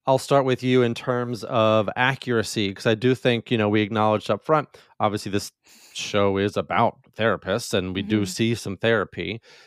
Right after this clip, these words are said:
Speaker 1: So how accurate did you feel like Shrinking was on a scale of one to five delicately tumbled rocks that you would give to a friend?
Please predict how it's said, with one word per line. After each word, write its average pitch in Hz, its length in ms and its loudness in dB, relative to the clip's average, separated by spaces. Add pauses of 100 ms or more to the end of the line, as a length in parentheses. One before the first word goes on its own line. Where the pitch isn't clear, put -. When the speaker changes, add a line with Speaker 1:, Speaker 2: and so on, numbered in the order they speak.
Speaker 1:
So 127 480 2
how 151 360 0
accurate 123 460 -4
did 101 160 -8
you 107 100 -4
feel 110 340 -2
like 98 360 2
Shrinking 113 640 -4
was 92 640 2 (320)
on 104 240 0
a 98 160 -2
scale 104 460 0
of 101 80 -2
one 107 340 0
to 113 120 -8
five 98 760 2 (400)
delicately 101 1160 0
tumbled 104 580 -2
rocks 101 520 0
that 113 120 2
you 98 140 -4
would 98 140 -4
give 101 220 -2
to 110 140 -4
a 107 60 0
friend? 98 500 -2